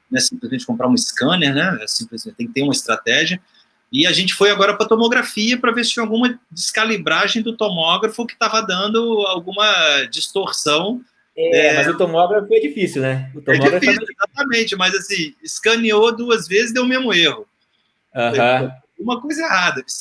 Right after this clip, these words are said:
Speaker 1: Aí fizeram a, a tomografia novamente, agora vamos aguardar.
Speaker 2: É, pois é. Assim, pelo, eu não entendo muito tecnologia também, assim, né? Mas eu, mas eu acredito que o tomógrafo é difícil dar problema. Geralmente tá no escaneamento,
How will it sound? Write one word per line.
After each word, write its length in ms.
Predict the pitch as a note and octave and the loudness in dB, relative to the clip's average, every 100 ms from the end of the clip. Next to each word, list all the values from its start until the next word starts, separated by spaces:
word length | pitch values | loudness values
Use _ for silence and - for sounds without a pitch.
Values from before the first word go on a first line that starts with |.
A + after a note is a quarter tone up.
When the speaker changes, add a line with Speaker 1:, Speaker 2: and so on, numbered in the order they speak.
| - | -4
Speaker 1:
Aí 140 | C3 C#3+ | -4 -4
fizeram 420 | F3+ E3 F#3 G#3 | -4 0 2 2
a, 80 | G3+ | 0
a 220 | G3+ E3 | -2 -4
tomografia 680 | F#3+ F#3+ F#3+ D#3+ - F3 | -2 -2 0 -2 -4 -4
novamente, 480 | F3+ F3+ E3+ D3 E3 | -2 -2 -4 -6 -6
agora 180 | F#3+ G3 | -6 -6
vamos 220 | G3 G#3 | -4 -4
aguardar. 540 | G#3 A#3 G#3+ C#3+ C3+ - _ _ _ _ | -2 -2 -2 -2 -4 -8 _ _ _ _
Speaker 2:
É, 320 | E3+ G3 G3+ F#3 | 2 4 4 4
pois 280 | E3+ D#3 | 2 2
é. 300 | E3+ F#3+ F#3+ - - _ | 2 0 -2 -12 -20 _
Assim, 400 | F#3 F#3 C#4 G#3+ | -6 -6 -8 -6
pelo, 320 | C4 E4 - - | -4 -4 -4 -2
eu 160 | D4 | -2
não 80 | F4 | -2
entendo 220 | F4 F4 | -4 -4
muito 120 | E4+ | -6
tecnologia 580 | E4+ E4 D#4 C#4+ G#3+ C#4 | -8 -8 -2 2 2 0
também, 320 | C#4+ B3+ B3+ | 0 2 2
assim, 300 | F#3+ - F3+ | 2 0 -2
né? 160 | C#3+ G3 | 0 0
Mas 300 | F3+ E3+ D#3+ | 2 2 2
eu, 280 | F#3 F3+ F3 | 2 0 -2
mas 220 | F3 F3 | -2 0
eu 60 | F#3+ | -2
acredito 340 | F#3 F3+ A3 | -2 -4 -6
que 80 | A3 | -6
o 80 | F#3+ | -2
tomógrafo 480 | G3+ F#3+ A3 B3+ | 0 2 0 0
é 60 | B3 | -4
difícil 320 | A3 G#3 A#3 | -8 -6 -4
dar 80 | A3 | -2
problema. 440 | A3+ G#3+ F3+ D3+ | 0 0 2 0
Geralmente 480 | C3+ E3 D#3+ F3+ G3 | 0 0 0 -4 -4
tá 160 | - G3 | -2 -2
no 140 | G3+ | 0
escaneamento, 800 | A3+ - B3+ B3 B3 G#3+ G3 - | -4 -4 -4 -4 -2 -2 -2 -8